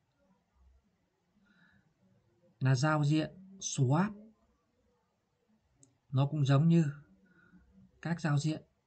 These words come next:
mà quý vị swap trên các sàn Dex.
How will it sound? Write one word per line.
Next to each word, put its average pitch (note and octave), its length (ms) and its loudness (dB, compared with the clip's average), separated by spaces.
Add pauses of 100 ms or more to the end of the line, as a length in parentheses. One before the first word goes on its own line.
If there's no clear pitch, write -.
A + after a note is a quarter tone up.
mà B2 140 -2
quý B2 180 -4
vị C#3 180 -2
swap B2+ 460 -4
trên C#3+ 200 0
các D3 180 -4 (100)
sàn B2 400 -4 (560)
Dex. E3 160 0